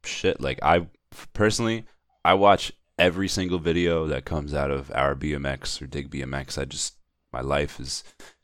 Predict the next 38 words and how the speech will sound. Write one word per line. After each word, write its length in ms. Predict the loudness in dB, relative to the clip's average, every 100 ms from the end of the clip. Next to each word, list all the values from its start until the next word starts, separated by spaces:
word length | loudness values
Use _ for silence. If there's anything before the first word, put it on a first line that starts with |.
| _
consumed 520 | -10 -4 0 2 2 4
by 140 | 4
B 160 | 2 0
M 120 | -2
X 160 | -8 -6
videos, 580 | -4 -4 -6 -8 -8
like, 140 | -8 -10 _
when 200 | -12 -8
they 160 | -6 -6
are 140 | -4
out, 240 | 0 0 0 -10 _ _
and 140 | -8 -8
it 200 | -8 -14 -6
keeps 300 | -4 -2 -2
me 140 | -2
heavily 380 | 0 0 0 0
inspired 460 | -2 0 2 4 2
all 100 | -2
the 60 |
time. 360 | -4 -4 -6 -8 _ _
Like, 180 | -14 -8
doesn't 260 | -6 -6 -4
matter 220 | -4 -4
what 140 | -4
it 80 | -4
is. 200 | -4 -6 -10 _ -12
I 80 | -8
just 240 | -8 -8
really 140 | -6 -6
don't 180 | -6 -6
watch 300 | -8 -8 -4
park 280 | -2 -2
rat 180 | -4 -8
videos. 440 | -8 -8 -8 -10 -10
That's 220 | -10 -10
the 100 | -12
one 220 | -12 -14
thing. 360 | -12 -12 -14